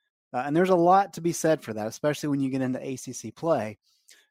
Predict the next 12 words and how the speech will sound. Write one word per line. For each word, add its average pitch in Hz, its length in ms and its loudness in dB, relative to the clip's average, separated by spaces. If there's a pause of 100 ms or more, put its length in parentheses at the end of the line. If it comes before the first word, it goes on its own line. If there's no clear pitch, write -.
(140)
Um, 117 200 -6
and 123 80 -2
if 123 80 -4
Brandon 185 320 2
keeps 185 200 -10
playing 175 280 2
like 160 200 0
he 147 80 -6
did 139 160 2
against 117 320 -8
Pittsburgh, 113 480 -6 (760)
then 135 360 -2